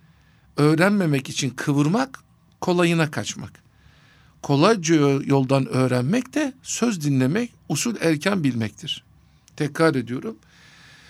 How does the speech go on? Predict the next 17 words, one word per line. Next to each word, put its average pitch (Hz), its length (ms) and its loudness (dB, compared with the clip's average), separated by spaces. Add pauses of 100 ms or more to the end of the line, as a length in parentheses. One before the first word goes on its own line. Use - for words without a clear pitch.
(440)
Bir 160 60 -2
şeyi 185 360 0
dinlememek 175 580 2
için, 127 380 -4
bir 147 60 -6
şeyden 165 420 2
sıyırmak 160 600 0
için, 131 220 -4
kaytarmak 160 720 -2
için 120 320 -6
böyle 120 460 -6
zikzaklar 156 640 -4
çizmek 208 400 -6
o 226 120 -2
işin 233 200 -2
kolayına 170 540 2
kaçmaktır. - 680 -8